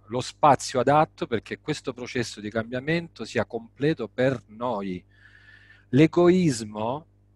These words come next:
è esoterico e il massimo il altruismo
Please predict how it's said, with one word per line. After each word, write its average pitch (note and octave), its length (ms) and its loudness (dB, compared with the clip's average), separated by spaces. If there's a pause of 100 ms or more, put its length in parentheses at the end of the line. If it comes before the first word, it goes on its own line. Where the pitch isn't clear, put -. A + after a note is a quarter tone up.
(420)
è G#2 760 2
esoterico G#2 1120 -2
e B2+ 120 4
il A#2+ 140 4
massimo C#3+ 680 -4
il A2+ 220 -6
altruismo D#3+ 1160 -2